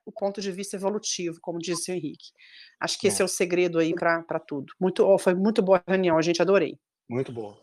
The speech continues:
Speaker 2: muito boa mesmo. Nada na biologia deve ser analisado senão à luz da evolução. Pra encerrar com essa frase do Theodosius Dobzhansky, um biólogo evolu-, evolutivo,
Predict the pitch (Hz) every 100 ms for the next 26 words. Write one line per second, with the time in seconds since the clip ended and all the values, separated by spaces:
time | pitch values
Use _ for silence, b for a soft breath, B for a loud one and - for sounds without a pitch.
0 | - 131 147 131 147 139 110 110 b b
1 | - 139 156 185 196 214 226 240 _ _
2 | 143 151 147 143 131 110 147 160 175 175
3 | 139 139 147 139 151 139 135 131 117 135
4 | 139 135 180 175 135 147 - 135 131 135
5 | 135 139 131 143 147 107 95 _ _ 117
6 | 123 - 123 120 123 135 120 127 - 120
7 | 120 120 120 113 143 127 135 139 127 135
8 | 135 117 120 - - 156 - 127 123 117
9 | 139 135 151 147 135 135 135 - 120 117
10 | 117 - - 127 135